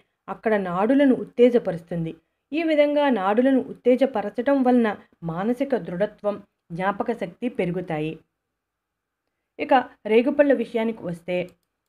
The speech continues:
వైద్యపరంగా రేగుపళ్ళల్లో అనేక ఆయుర్వేద లక్షణాలు ఉన్నాయి. రేగుపండును తల మీద పెట్టుకుని స్నానం చేసినప్పుడు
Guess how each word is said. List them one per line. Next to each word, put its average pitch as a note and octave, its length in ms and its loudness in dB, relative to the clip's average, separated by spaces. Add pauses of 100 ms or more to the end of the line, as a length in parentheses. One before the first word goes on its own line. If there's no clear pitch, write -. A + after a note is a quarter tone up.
(720)
వైద్యపరంగా G#3+ 920 0 (220)
రేగుపళ్ళల్లో G#3+ 800 -2 (380)
అనేక C4 320 4
ఆయుర్వేద A#3 580 4
లక్షణాలు G3+ 800 -2
ఉన్నాయి. E3 440 -6 (340)
రేగుపండును C#4+ 580 2
తల G3 200 -4
మీద B3+ 180 4
పెట్టుకుని A#3 540 2
స్నానం G3+ 380 -2 (100)
చేసినప్పుడు C4 600 0